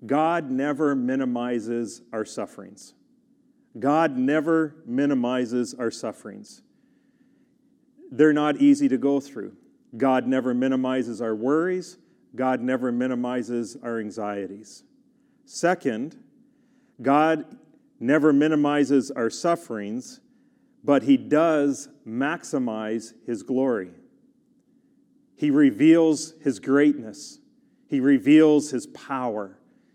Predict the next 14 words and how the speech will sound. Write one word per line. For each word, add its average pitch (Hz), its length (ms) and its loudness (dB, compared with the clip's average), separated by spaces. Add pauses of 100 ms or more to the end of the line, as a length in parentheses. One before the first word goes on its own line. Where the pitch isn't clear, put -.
He 131 140 0
reveals 147 560 4
how 131 160 -4
personal 120 760 -6
he 107 240 -6
is. 98 380 -10 (920)
And 131 140 -4
that 170 200 2
is 147 180 0
done, 147 560 -2
third, 151 640 2 (400)
by 139 140 4
connecting 156 600 -2
us 156 320 -4